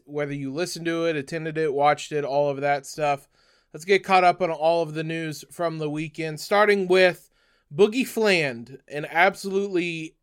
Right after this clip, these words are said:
A plus name for <laughs> a high school recruit. Boogie Fland is one of the top guards in the twenty twenty-four class, and he talked to,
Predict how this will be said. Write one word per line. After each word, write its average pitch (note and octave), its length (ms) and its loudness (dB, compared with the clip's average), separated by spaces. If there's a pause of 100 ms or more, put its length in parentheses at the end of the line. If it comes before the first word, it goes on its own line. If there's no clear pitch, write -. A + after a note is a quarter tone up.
(100)
A G#3+ 220 4
plus G3 720 -2 (580)
name F#3 560 2 (100)
for F3 500 -2
<laughs> - 60 2
a F#3 140 -2
high F3+ 240 0
school F3 380 -4
recruit. E3 560 -2 (1200)
Boogie F#3+ 260 0
Fland E3 520 -2
is C#3+ 120 -6
one E3 160 -6
of D#3 80 -8
the D#3 80 -8
top E3+ 460 4 (640)
guards E3 540 2
in E3+ 260 -4
the F3+ 80 -2
twenty F3 460 -6
twenty-four E3 680 -6
class, D#3 720 0 (500)
and C#3 160 -6
he E3 220 -6
talked E3+ 640 0
to, E3+ 720 -6